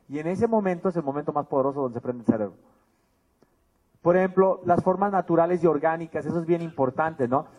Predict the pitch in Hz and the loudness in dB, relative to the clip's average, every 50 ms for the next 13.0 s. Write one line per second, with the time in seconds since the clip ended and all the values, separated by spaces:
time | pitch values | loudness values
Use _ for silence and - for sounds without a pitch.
0 | - _ _ _ _ - 160 160 160 165 170 170 - 170 175 156 143 131 - - | -20 _ _ _ _ 0 2 2 4 2 0 0 2 4 4 4 4 0 -4 -8
1 | - - _ _ _ _ - - 151 143 143 139 143 139 135 131 135 - - _ | -16 -18 _ _ _ _ -12 -8 -6 -4 -2 -2 -2 0 -2 -2 -4 -10 -20 _
2 | _ _ _ _ _ _ _ _ _ _ _ _ _ _ _ _ _ - 180 170 | _ _ _ _ _ _ _ _ _ _ _ _ _ _ _ _ _ -16 -8 -2
3 | 160 165 165 160 160 - - - 165 160 - - - - 175 170 - - 160 127 | -2 0 0 -2 -4 -6 -12 -10 -10 -8 -8 -10 -10 -8 -6 -6 -4 -4 -4 -2
4 | 131 160 220 - - _ _ _ _ _ _ _ - 147 147 156 156 - - - | -2 -2 -4 -6 -10 _ _ _ _ _ _ _ -8 -8 -8 -8 -10 -12 -10 -4
5 | 143 143 151 156 156 160 160 165 151 160 156 156 160 156 151 151 - 147 151 151 | -2 -2 0 0 0 -2 0 0 0 0 0 0 0 -2 -2 -4 -4 -4 -2 -2
6 | 151 151 143 - _ - 143 147 143 - - 202 359 415 - - _ _ _ _ | -2 -4 -8 -14 _ -6 0 0 0 0 2 -2 -2 -2 -4 -18 _ _ _ _
7 | _ _ _ _ _ - - - 165 165 170 170 - - 170 - 190 190 180 196 | _ _ _ _ _ -20 -16 -8 -4 0 2 4 2 2 0 -2 -4 -4 -4 -4
8 | 185 175 170 160 - 156 143 147 160 165 165 147 139 143 143 139 123 - 120 110 | -8 -10 -12 -12 -10 -10 -8 -4 -2 0 2 2 2 0 -2 -4 -4 -8 -8 -8
9 | 135 160 - _ _ _ _ _ _ _ _ _ _ - 156 147 147 143 143 135 | -8 -10 -12 _ _ _ _ _ _ _ _ _ _ -4 -2 0 2 2 2 2
10 | 127 123 120 - - - _ _ _ _ _ - - - 147 143 143 143 143 147 | 2 0 -2 -8 -20 -20 _ _ _ _ _ -20 -12 -6 -4 -2 -2 -2 -4 -6
11 | - - - 170 170 165 - - - - 208 240 262 - - - - - - - | -8 -6 -2 0 4 4 4 4 4 2 2 2 0 -4 -14 -20 -20 -20 -20 -14
12 | 147 151 165 170 165 165 160 151 139 - 160 147 - - 120 107 117 - 208 | -8 -4 -4 -4 -2 -2 -2 -2 -2 -4 -4 -4 -4 -4 -6 -6 -6 -6 -10